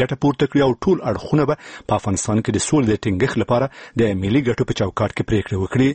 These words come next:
د ازادي راډیو خبریال محمد ویس سمیم په دې اړه د سولې د عالي شورا له غړي عبدالحکیم مجاهد سره مرکه کړې او په لومړي سر کې په قطر کې د طالبانو لپاره د دفتر له جوړېدو څخه د هغه هیواد د، د قطر د هیواد د صدر اعظم د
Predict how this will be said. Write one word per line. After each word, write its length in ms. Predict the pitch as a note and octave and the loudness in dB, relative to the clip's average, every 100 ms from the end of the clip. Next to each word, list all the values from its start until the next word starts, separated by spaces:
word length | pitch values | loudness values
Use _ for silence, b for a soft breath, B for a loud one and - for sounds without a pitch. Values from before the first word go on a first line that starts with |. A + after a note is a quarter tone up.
| B B B B - | B B B B 2
د 100 | B2+ D3+ | 2 2
ازادي 240 | C#3+ E3 | 0 2
راډیو 180 | D3+ D3 | 2 0
خبریال 420 | C3+ C3 C3+ C#3+ B2+ | 0 2 2 2 2
محمد 320 | A2 A#2 G#2+ A2+ | 2 0 2 2
ویس 240 | C#3 - A#2 | 2 0 2
سمیم 280 | C#3+ B2 F#2 | 4 2 0
په 100 | G#2 | 0
دې 80 | B2 | 2
اړه 100 | C#3 C3 | 2 0
د 60 | - | 2
سولې 180 | C#3+ B2+ | 2 2
د 80 | A2+ | 2
عالي 140 | A2+ - | 2 0
شورا 240 | A2 A#2+ G2 | 2 2 0
له 80 | F#2 | 0
غړي 140 | A2 C#3 B2 | 2 2 2
عبدالحکیم 460 | A2+ F#2+ - C3 G#2 | 0 -2 0 0 2
مجاهد 440 | G2+ F#2+ C3 - | 0 -2 -2 0
سره 160 | G#2 F#2+ | 0 0
مرکه 220 | F#2 A2 | -2 -2
کړې 200 | A#2+ A#2+ A#2+ | 0 2 2
او 60 | A#2+ | 0
په 180 | B2 G#2 | 0 2
لومړي 180 | A#2 C#3+ | 2 2
سر 140 | - - | -2 0
کې 120 | C#3+ C#3 B B B - | 2 2 B B B -2
په 240 | A2 G2 - | 0 0 -2
قطر 200 | A#2 A2+ | -2 0
کې 60 | A2+ | 0
د 40 | G#2+ | 0
طالبانو 360 | G2 G#2 A2 G#2+ | 0 0 2 2
لپاره 320 | - A2 G#2+ | 2 0 2
د 160 | G#2 F#2+ | 0 0
دفتر 340 | F#2+ - D3 B2 | -4 -2 0 2
له 80 | A2 | 2
جوړېدو 320 | A#2 A2 C3 - | 2 2 0 0
څخه 140 | - C3 B B B A2+ | -4 -6 B B B 0
د 160 | A#2 F#2+ | 0 0
هغه 180 | A#2 G#2+ G2 | 0 0 0
هیواد 400 | G2 A2 A2+ G#2 | 0 0 0 2
د، 320 | A2+ A2 A#2 - A#2 | 2 2 0 -4 -4
د 100 | A2 - | -2 -2
قطر 220 | C3+ B2+ A#2+ | -2 0 2
د 160 | A#2+ G#2 | 2 0
هیواد 280 | G2 A2 G2+ | 0 0 -2
د 80 | G2+ | -4
صدر 200 | F#2 F#2 | -4 -2
اعظم 260 | G2 A#2+ B2+ - A2 | 0 2 2 0 0
د 120 | G#2 | 2